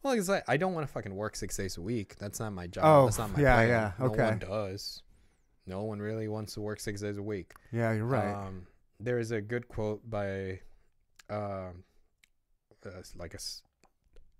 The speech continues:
Speaker 1: poet or, uh, and he said something about, like, "I know you deserve a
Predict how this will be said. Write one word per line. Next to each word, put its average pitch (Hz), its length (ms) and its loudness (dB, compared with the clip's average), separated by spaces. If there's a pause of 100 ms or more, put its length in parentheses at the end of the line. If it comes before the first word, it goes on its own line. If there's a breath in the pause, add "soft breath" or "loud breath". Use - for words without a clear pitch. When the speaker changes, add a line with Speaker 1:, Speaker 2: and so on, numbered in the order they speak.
(680)
Speaker 1:
poet 107 500 4 (680)
or, 101 340 -6
uh, 92 340 -10 (1200)
and 110 400 -4 (220)
he 131 180 -6
said 135 220 -6
something - 260 -4
about, 107 260 -2
like, 98 220 -6
"I 117 80 2
know 120 280 -2
you 120 140 -4
deserve 110 640 -2 (840)
a 95 720 -4